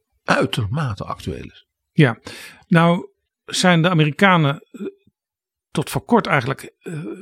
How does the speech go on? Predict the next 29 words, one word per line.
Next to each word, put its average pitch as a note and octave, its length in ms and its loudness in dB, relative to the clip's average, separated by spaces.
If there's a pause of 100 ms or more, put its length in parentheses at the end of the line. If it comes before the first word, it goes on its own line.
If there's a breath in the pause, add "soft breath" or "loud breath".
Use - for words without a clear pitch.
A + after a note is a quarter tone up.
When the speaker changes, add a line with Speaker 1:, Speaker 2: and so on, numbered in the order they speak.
Speaker 2:
vrij - 500 -4
koel G#3+ 260 4
geweest C3+ 460 -2
in C3+ 180 0
hun B2+ 300 0
reacties. C#3 840 -4 (500 soft breath)
Een A#2+ 100 -6
beetje C#3 280 2
van B2+ 240 0
niet C#3+ 140 4
op C#3 120 0
reageren, C#3+ 580 0
Lena. D#3+ 520 0 (680 soft breath)
Maar D#3 460 0
Joe D3 240 2
Biden, F#3 720 2
die D3 140 0
heeft D#3+ 440 0
een F3 100 -4
uitspraak D#3 400 0
gedaan G#2+ 380 0
nu. G#2 200 -2 (2000 soft breath)
Speaker 1:
Ja, - 220 2
en D#3+ 80 2
gebruikte - 480 -2
daar G#2+ 280 -4
een, A2 260 -2
eh, G#2+ 340 -4 (260)
voor - 480 -2